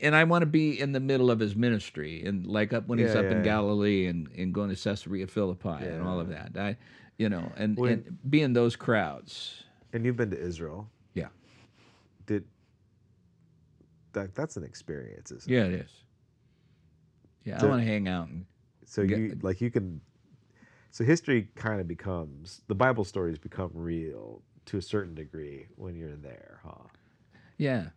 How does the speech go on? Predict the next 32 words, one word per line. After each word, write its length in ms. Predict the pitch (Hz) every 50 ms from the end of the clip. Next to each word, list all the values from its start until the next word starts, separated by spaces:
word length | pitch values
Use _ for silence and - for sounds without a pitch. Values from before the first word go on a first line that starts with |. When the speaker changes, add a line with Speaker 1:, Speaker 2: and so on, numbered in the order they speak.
| - - -
Speaker 1:
Galilee. 680 | 127 120 127 143 139 131 117 104 101 92 90 90 85 - _ _ -
Speaker 2:
Yeah. 80 | 110
Galilee's 560 | 101 110 110 104 90 80 71 57 58 64 78 98
Speaker 1:
There's 220 | 113 120 120 117
no, 180 | 131 131 127 123 - - - -
there's, 200 | 110 110 113 110 113 - _ -
you 120 | 131 127
can't 280 | 123 - 180 107 120 123
put 100 | 135 117
a 60 | 110
church 360 | 92 - - 120 110 95 -
over 200 | 98 90 82 85
Galilee. 640 | 82 82 90 87 87 82 78 78 80 80 73 71 92 107 101
You 120 | 113 131
know 280 | 135 113 101 113 117 107
Speaker 2:
Oh. 20 | 90
Speaker 1:
that's 280 | 92 90 90 90 -
there. 320 | - - 69 67 64 - - _ -
Speaker 2:
Yeah. 220 | 117 127 117 90 65 90 - _
Speaker 1:
You 160 | - 131 143
know 220 | 127 107 117 123 107
that 220 | 90 90 92 90
happened. 320 | 87 78 67 - - - - - - _ _ _ -
Speaker 2:
That 80 | - 143
is 120 | 131 123 -
so, 140 | - 107 - -
I 120 | - 123
loved 580 | 127 110 90 65 62 67 67 64 58 - - -
Galilee. 600 | - - - - - 50 50 50 50 - - - _ -
Speaker 1:
I 100 | 104 113
did 220 | 104 98 95 85
too. 300 | 78 - 87 78 73 71